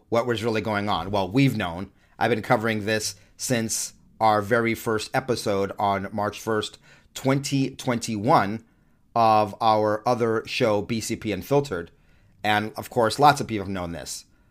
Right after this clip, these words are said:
But now, thanks to Tucker Carlson and his only one day of footage, and because the conversation is, was thrown right into the public sphere,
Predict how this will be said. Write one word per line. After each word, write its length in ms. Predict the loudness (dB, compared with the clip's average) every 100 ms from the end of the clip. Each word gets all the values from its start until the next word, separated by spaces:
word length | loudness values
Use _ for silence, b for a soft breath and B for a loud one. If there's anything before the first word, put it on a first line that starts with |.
| _ _ _
But 140 | -4 2
now, 480 | 6 6 6 2 -4 _ _ _
thanks 180 | -2 0
to 80 | -2
Tucker 260 | -2 -2
Carlson 540 | 6 8 8 4 0 0
and 140 | -2
his 200 | 0 -2
only 260 | -2 -2 -2
one 340 | -2 2 2
day 240 | 4 4 4
of 160 | 0 -2
footage, 600 | 2 4 4 2 -8 b b b b _
and 220 | 2 2
because 300 | 2 0 0
the 80 | 0
conversation 1000 | 0 0 -2 0 0 0 -4 -4 -6 -10 -6
is, 400 | -2 -2 -4 -12 _ _ _ _ _
was 140 | -6
thrown 340 | -2 2 2 4
right 300 | 4 4 2
into 460 | -4 -6 -4 -4 -4
the 380 | -4 -2 -2 -4 -6
public 520 | -2 0 0 -6 -10 _ _ _ _ _
sphere, 680 | -18 -2 4 6 6 4 -2